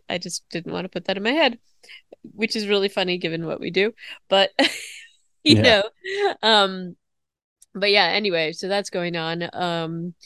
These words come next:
Speaker 1: and U K was glorious, wonderful, um, you know, very bustling and amazing, and I love that city. Um,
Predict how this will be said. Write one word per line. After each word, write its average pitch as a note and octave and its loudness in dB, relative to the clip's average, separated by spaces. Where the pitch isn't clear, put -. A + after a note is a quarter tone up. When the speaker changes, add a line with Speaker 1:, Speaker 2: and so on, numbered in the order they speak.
Speaker 1:
and F3+ 4
U G#3 -2
K G#3 4
was G3+ 2
glorious, G3+ 2
wonderful, G#3 0
um, F3+ 2
you F3+ -2
know, F3+ 2
very F3+ 0
bustling G3 -2
and F3 -2
amazing, F3 0
and E3+ -4
I E3+ 0
love E3 -2
that F3+ 0
city. F3+ 0
Um, F#3 0